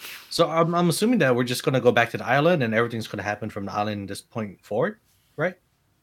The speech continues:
From the looks of the <laughs> preview,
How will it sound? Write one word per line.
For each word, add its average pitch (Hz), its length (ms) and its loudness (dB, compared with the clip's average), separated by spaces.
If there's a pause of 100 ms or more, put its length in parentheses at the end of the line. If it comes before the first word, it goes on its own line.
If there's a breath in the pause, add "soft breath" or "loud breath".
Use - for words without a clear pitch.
(1160)
From 117 160 -6
the 117 120 0
looks 127 280 0
of 127 80 -4
the - 60 -10
<laughs> - 100 -18
preview, 151 420 -4